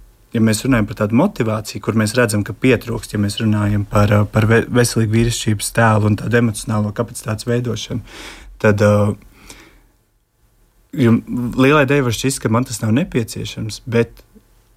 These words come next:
liela daļa no vīriešiem kļūst kādreiz par tēviem. Un, nu, bērna emocionāla audzināšana nav iespējama bez tēva klātbūtnes, bez tēva pozitīvā piemēra. Un tāpēc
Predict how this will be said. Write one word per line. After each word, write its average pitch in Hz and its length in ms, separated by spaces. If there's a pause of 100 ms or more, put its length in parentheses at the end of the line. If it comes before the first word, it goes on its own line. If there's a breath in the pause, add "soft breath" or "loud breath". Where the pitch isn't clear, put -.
(300)
liela 123 380
daļa 135 380
no 120 200
vīriešiem 139 540
kļūst 120 380
kādreiz 120 340
par - 160
tēviem. 127 540 (600 loud breath)
Un, 113 280 (760)
nu, 120 280
bērna 123 460
emocionāla 113 460
audzināšana 117 680
nav 120 120
iespējama 107 560
bez 110 200 (360)
tēva 123 380
klātbūtnes, 131 1000
bez 123 320
tēva 127 400
pozitīvā 127 680
piemēra. - 500 (480 loud breath)
Un 107 180
tāpēc 120 380